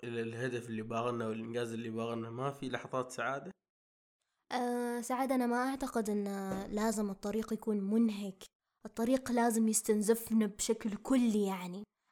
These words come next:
Speaker 2: أنا أعتقد أن لازم تكون في لحظات سعادة مثل ما أنت قلت، لحظات راحة.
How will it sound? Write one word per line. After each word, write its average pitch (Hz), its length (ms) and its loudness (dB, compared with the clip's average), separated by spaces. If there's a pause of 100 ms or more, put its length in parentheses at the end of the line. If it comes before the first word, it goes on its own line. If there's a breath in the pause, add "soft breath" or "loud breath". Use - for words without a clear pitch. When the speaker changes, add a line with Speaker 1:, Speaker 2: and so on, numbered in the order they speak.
Speaker 2:
أنا 285 80 2
أعتقد 320 280 4
أن 277 220 6
لازم 247 280 4
تكون 233 220 -2
في 220 160 0
لحظات 202 440 -2 (380)
سعادة 208 460 0
مثل 190 180 -6
ما 185 220 -4
أنت 180 140 -8
قلت، 185 380 -8
لحظات 185 460 -8
راحة. 196 500 -4